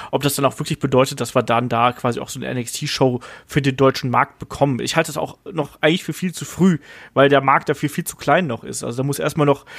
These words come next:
viel, viel mehr Aufmerksamkeit auf das ganze Produkt gebracht werden, bevor es überhaupt dahin gehen kann. Also für mich ist erstmal, N X T Germany bedeutet für mich vor allem erstmal, dass man sowas wie ein Performance Center hier aufbaut und dann eben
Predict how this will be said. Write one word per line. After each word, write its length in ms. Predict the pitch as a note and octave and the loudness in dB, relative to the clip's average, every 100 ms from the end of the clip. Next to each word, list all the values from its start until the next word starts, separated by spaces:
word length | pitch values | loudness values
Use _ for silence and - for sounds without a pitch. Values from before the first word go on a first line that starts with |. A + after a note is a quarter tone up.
| B2+ - | -16 -16
viel, 280 | - F3 F3+ | -8 -4 -2
viel 200 | - D#3+ | 0 0
mehr 380 | D3 D3 D3 - | 4 4 4 4
Aufmerksamkeit 680 | D#3+ D#3 C3+ A#2+ - C3 - | 0 -2 -2 -4 0 -2 -2
auf 140 | - | -10
das 120 | C3 | -12
ganze 200 | B2+ B2 | -12 -14
Produkt 320 | - C3+ - | -12 -10 -10
gebracht 400 | - B2+ A2+ A2+ | -10 -8 -8 -4
werden, 240 | B2 B2+ C3 - - | -2 -2 -4 -12 -10
bevor 340 | C3 - C#3+ | -4 4 4
es 100 | C#3 | 4
überhaupt 400 | - C3+ B2+ - | 0 -6 -6 0
dahin 320 | C3 B2 C#3 B2+ | 2 2 0 -2
gehen 300 | C3 C3 A#2+ | -4 -4 -8
kann. 260 | A#2 A#2 | -10 -8
Also 220 | A#2 B2+ A#2+ - - - | -6 -4 -6 -10 -20 -4
für 140 | D3+ | 2
mich 180 | E3+ G3+ | 4 4
ist 100 | E3 | 0
erstmal, 440 | E3 E3+ D#3 D#3 - - - _ _ _ | 0 4 4 4 0 -14 -20 _ _ _
N 120 | D#3+ | 4
X 180 | D#3+ - | 4 2
T 60 | C#3 | 0
Germany 280 | D#3 G3 F#3 | 2 4 2
bedeutet 300 | D3+ D3+ - | 2 0 -2
für 80 | |
mich 120 | E3+ - | -6 -2
vor 100 | D#3 | -2
allem 140 | D#3 | -2
erstmal, 340 | D3 C#3+ D#3 D3 | -4 -2 0 0
dass 180 | C#3+ | -2
man 280 | D3 C3+ C#3 - - - | -2 0 -2 -8 -14 0
sowas 260 | D3 D3 | 2 4
wie 60 | D3 | 2
ein 120 | C#3 | -2
Performance 440 | C#3+ - D3+ D3 | -2 2 2 2
Center 200 | C#3 A#2+ | -2 -4
hier 240 | B2 D3 F3+ | -2 -2 0
aufbaut 460 | D#3+ - E3 D#3+ D3+ | 0 2 4 4 2
und 140 | C3+ | -6
dann 140 | B2+ | -8
eben 240 | C#3 C3+ | -6 -6